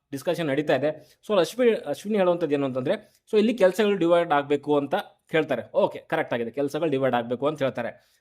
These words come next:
ಅದ್ರ ಜೊತೆಗೆ, so, ಅಲ್ಲಿ ಅಡುಗೆ ಮಾಡಿ ಗಿಲ್ಲಿ ಹೇಳ್ತಿದ್ದಾನೆ, ಟಾ-, ಗಿಲ್ಲಿ ಜೊತೆಗೆ ಟಾಯ್ಲೆಟ್ ಕ್ಲೀನ್ ಮಾಡ್ಬೇಕು ಹೋಗ್ಬೇಕು ಅಂತ. ಅಲ್ಲಿ ಗಿಲ್ಲಿ ಹೇಳುವಂಥದ್ದು ಏನು ಅಂತಂದ್ರೆ, ಯಾರು ಹೇಳಿರೋದು ನಿಮಗೆ? ನಿಮಗೆ ಅಡುಗೆ ಮಾಡುವಂತ ಯಾರು ಹೇಳಿದ್ರು? So, ನೀವು ನೀವೇ ಡಿಸೈಡ್ ಮಾಡ್ಕೊಂಡ್ಬಿಡ್ತೀರಾ?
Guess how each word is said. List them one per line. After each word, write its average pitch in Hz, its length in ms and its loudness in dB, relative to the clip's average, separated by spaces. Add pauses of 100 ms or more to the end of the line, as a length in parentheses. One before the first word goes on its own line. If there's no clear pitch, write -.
(280)
ಅದ್ರ 185 120 -2
ಜೊತೆಗೆ, 143 460 2
so, 127 180 -2
ಅಲ್ಲಿ 190 300 2
ಅಡುಗೆ 220 460 0
ಮಾಡಿ 208 280 2
ಗಿಲ್ಲಿ 190 340 -2
ಹೇಳ್ತಿದ್ದಾನೆ, 180 420 -2
ಟಾ-, 135 320 -6
ಗಿಲ್ಲಿ 180 180 -4
ಜೊತೆಗೆ 185 300 -2
ಟಾಯ್ಲೆಟ್ 156 300 -2
ಕ್ಲೀನ್ 151 160 -4
ಮಾಡ್ಬೇಕು 135 260 -2
ಹೋಗ್ಬೇಕು 131 380 -4
ಅಂತ. 113 160 -8 (480)
ಅಲ್ಲಿ 247 580 -4 (360)
ಗಿಲ್ಲಿ 226 200 0
ಹೇಳುವಂಥದ್ದು 190 360 2
ಏನು 147 80 -2
ಅಂತಂದ್ರೆ, 160 280 -4 (100)
ಯಾರು 214 260 -2
ಹೇಳಿರೋದು 175 300 0
ನಿಮಗೆ? 123 340 -2 (380)
ನಿಮಗೆ 202 180 2
ಅಡುಗೆ 196 200 4
ಮಾಡುವಂತ 214 340 2
ಯಾರು 175 320 4
ಹೇಳಿದ್ರು? 123 400 -2
So, 180 140 -2
ನೀವು 208 220 2
ನೀವೇ 233 260 4
ಡಿಸೈಡ್ 190 280 -2
ಮಾಡ್ಕೊಂಡ್ಬಿಡ್ತೀರಾ? 156 640 -4